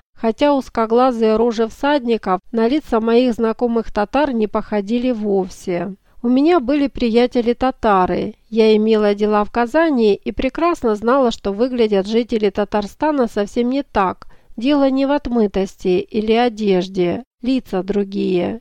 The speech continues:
не широкие и не узкоглазые. А потом я увидела большой желтый шатер и болтающееся над ним какое-то знамя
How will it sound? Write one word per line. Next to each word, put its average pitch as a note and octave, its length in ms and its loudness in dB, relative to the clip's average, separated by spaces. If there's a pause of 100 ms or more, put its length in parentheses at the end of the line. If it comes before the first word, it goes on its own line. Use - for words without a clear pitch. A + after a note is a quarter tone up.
(160)
не A3+ 160 0
широкие A#3 800 0
и - 180 -4
не A#3+ 160 2
узкоглазые. G#3 1200 0 (260)
А A3+ 100 -2
потом D4+ 360 0
я C#4 260 4
увидела A#3 480 0
большой A3+ 420 -2
желтый A3+ 400 -2
шатер A#3+ 500 -2 (120)
и G#3+ 80 -2
болтающееся A#3 960 0
над G3+ 260 -2
ним C#4 160 -2
какое-то B3 560 -2
знамя F#3+ 680 -2